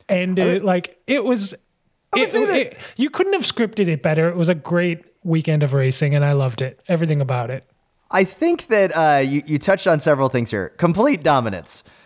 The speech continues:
Speaker 2: Later in the season
Speaker 1: In, in the women's
Speaker 2: la-
Speaker 1: race and the men's race. And
Speaker 2: Yeah.
Speaker 1: I'm not talking about the rest of the season. I'm talking about
Speaker 2: I don't,
Speaker 1: this
Speaker 2: no,
Speaker 1: event
Speaker 2: no, no, no, but that's my point.
Speaker 1: was fantastic.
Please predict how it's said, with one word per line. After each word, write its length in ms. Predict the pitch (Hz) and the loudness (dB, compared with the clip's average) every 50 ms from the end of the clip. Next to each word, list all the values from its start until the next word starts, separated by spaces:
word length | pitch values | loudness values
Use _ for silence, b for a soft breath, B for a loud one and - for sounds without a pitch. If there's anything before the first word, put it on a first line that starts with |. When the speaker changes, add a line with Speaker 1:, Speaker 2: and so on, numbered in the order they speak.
| b b b _ - | b b b _ -6
Speaker 2:
Later 360 | 160 214 247 302 311 294 262 | -2 -2 -2 0 0 0 0
in 100 | 240 226 | 2 2
the 100 | 208 190 | 0 -2
season 420 | - - 240 220 196 160 151 131 | -2 -2 -2 -2 0 2 2 0
Speaker 1:
In, 160 | 127 - 131 143 | 0 0 -2 -4
in 160 | - 277 285 262 | -4 -4 -2 0
the 80 | 277 247 | 0 0
women's 380 | 247 285 277 302 311 254 220 269 | 0 0 0 0 -2 -2 0 0
Speaker 2:
la- 60 | 294 | 0
Speaker 1:
race 200 | 277 214 202 - | 0 0 -2 -4
and 300 | - - 226 254 254 254 | -6 -2 -2 0 0 0
the 40 | 247 | 0
men's 260 | 214 196 185 175 147 160 | 0 0 0 0 -2 0
race. 180 | 160 165 220 262 | 0 0 2 2
And 80 | 277 196 | 0 0
Speaker 2:
Yeah. 100 | 202 240 | 0 -2
Speaker 1:
I'm 60 | 277 | -2
not 180 | 302 302 320 302 | -2 -2 0 0
talking 260 | - 277 320 339 330 | 0 0 0 0 0
about 180 | 320 254 208 170 | 0 0 0 0
the 80 | 175 170 | 0 0
rest 220 | 175 160 - - | 0 -2 -2 -2
of 60 | 170 156 | -4 -2
the 20 | |
season. 360 | 135 160 165 151 156 190 202 196 | 0 0 0 0 0 0 2 2
I'm 160 | 185 247 269 | 2 0 0
talking 260 | - 240 233 220 220 | 0 -2 -2 -2 0
about 220 | 202 185 180 180 | 0 0 2 2
Speaker 2:
I 60 | 190 220 | 2 2
don't, 100 | 262 185 | 2 0
Speaker 1:
this 160 | 226 240 254 | 0 0 0
Speaker 2:
no, 120 | 247 226 | -2 -2
Speaker 1:
event 180 | 175 - - 175 | 0 0 0 0
Speaker 2:
no, 60 | - | 0
no, 60 | 311 285 | 0 0
no, 60 | 240 | 0
but 80 | 180 202 | 0 -2
that's 160 | 233 240 - | -2 -2 0
my 80 | 247 240 | -2 -2
point. 140 | - 269 240 | 0 0 -2
Speaker 1:
was 120 | 208 190 - | -2 -2 -4
fantastic. 880 | - 247 240 233 - 262 294 302 233 - - - 170 - - - - | -2 0 0 0 0 0 -2 -2 -4 -6 -6 -8 -8 -8 -10 -16 -20